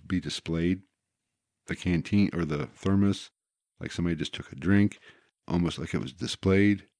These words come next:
like it was pointing the trail. They did find the backpack, and I think they found the backpack in the arrow, bow and arrow,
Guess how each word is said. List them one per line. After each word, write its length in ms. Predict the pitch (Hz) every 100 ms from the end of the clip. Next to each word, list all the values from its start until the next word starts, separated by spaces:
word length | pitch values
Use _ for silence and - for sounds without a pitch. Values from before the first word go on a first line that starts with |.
| _ _ _ _ _ _ _ _ -
like 200 | 95 -
it 160 | 95 85
was 240 | - - _
pointing 420 | 95 104 107 110 104
the 80 |
trail. 560 | 73 - 95 101 - - _ _ _ _ _ _ _ _ _ _ _ -
They 100 | 87
did 240 | 92 92
find 320 | - 101 101
the 80 | 80
backpack, 680 | 65 - 78 85 - 104 98 -
and 120 | 90
I 100 | 82
think 360 | - 135 139
they 100 | -
found 300 | 101 95 92
the 60 | 78
backpack 560 | 78 80 - - 76 - -
in 160 | 76 71
the 160 | 71 - - -
arrow, 260 | 87 82
bow 280 | - 85 85
and 100 | 82
arrow, 320 | 85 78 73